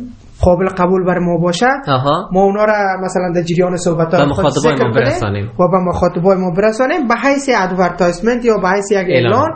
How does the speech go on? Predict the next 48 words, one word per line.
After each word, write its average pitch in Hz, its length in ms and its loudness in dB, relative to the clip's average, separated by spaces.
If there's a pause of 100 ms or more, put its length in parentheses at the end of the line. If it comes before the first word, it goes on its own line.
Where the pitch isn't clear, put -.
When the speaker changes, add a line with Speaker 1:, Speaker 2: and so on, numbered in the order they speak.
(120)
Speaker 2:
مهم. 120 380 0 (300)
Speaker 1:
همون 214 200 2
چیزایی 226 340 0
که 226 60 0
البته 220 320 0 (440)
قابل 180 280 2
قبول 180 420 0
ما 180 140 0
بوده 120 140 2
Speaker 2:
برای 113 100 0
ما 110 100 0
Speaker 1:
باشه 113 140 2
و - 60 2
Speaker 2:
باشه، - 280 0
ها 101 220 -2
دیگه. 120 200 -4
Speaker 1:
مفید 180 320 0
باشه 196 220 2
برای 180 260 -2
دیگرا، 190 260 0 (320)
Speaker 2:
آها. 117 140 2
Speaker 1:
او 196 60 4
رو 214 80 4
در 196 220 0
جریان 196 320 0
صحبت‌های 190 440 0
خود، 196 220 0
اه، - 60 -12 (1200)
به 175 100 4
دیگرا 175 580 0
مثلاً 170 300 -2
یک 165 220 0
بار 175 120 2 (300)
به 170 60 2
حیث 180 220 0
یک 170 160 0
ادورتایزمنت 160 800 0
و 127 40 2
Speaker 2:
مهم. 123 100 2
Speaker 1:
اعلان 202 300 0 (400)
برسانه. 180 400 2 (300)
Speaker 2:
بله. 110 260 2
Speaker 1:
این 247 100 2
هم 247 120 0
می‌تونه 262 340 0 (380)
بر 180 120 0
ما 226 220 2
یک 214 140 -2